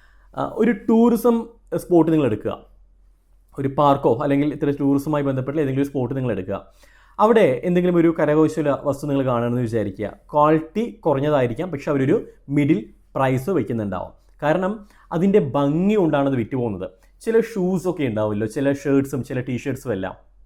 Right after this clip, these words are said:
അതിൻ്റെ ക്വാളിറ്റി വളരെ കുറവായിരിക്കും, പക്ഷെ കാണാൻ നല്ല രസമായിരിക്കും, ഭയ-, ഭയങ്കര ഫണ്ണി ആയിരിക്കാം. അപ്പോൾ അതിനവർ പ്രൈസ് ഒരു മീഡിയം ലെവലിൽ നിർത്തുന്നു, ക്വാളിറ്റി കുറവായിരിക്കും. അപ്പോൾ ഒരു അട്രാക്റ്റീവ് ഫാക്ടർ എന്ന് പറയുന്നത് ആ, ആ ഒരു ലുക്ക് തന്നെയാണ്, ആ പ്രോഡക്റ്റിൻ്റെ ലുക്ക് തന്നെയാണ്.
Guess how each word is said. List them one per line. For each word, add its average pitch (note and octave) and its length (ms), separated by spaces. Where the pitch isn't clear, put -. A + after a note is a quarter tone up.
അതിൻ്റെ G#3+ 200
ക്വാളിറ്റി G#3+ 420
വളരെ A3 200
കുറവായിരിക്കും, F3+ 480
പക്ഷെ G#3 100
കാണാൻ G#3 400
നല്ല G3 220
രസമായിരിക്കും, C#3 600
ഭയ-, C#3 240
ഭയങ്കര E3 240
ഫണ്ണി D#3 380
ആയിരിക്കാം. A2 420
അപ്പോൾ B3 200
അതിനവർ A3+ 380
പ്രൈസ് F#3 320
ഒരു G3 80
മീഡിയം D#3+ 420
ലെവലിൽ C3+ 280
നിർത്തുന്നു, C3 380
ക്വാളിറ്റി C#3 440
കുറവായിരിക്കും. B2 640
അപ്പോൾ B3+ 200
ഒരു A#3+ 220
അട്രാക്റ്റീവ് C4 640
ഫാക്ടർ G#3 300
എന്ന് G#3+ 120
പറയുന്നത് F3 440
ആ, G3 80
ആ G3 80
ഒരു G3+ 160
ലുക്ക് G3 280
തന്നെയാണ്, D3 260
ആ D#3 140
പ്രോഡക്റ്റിൻ്റെ E3 380
ലുക്ക് D3+ 360
തന്നെയാണ്. G2+ 360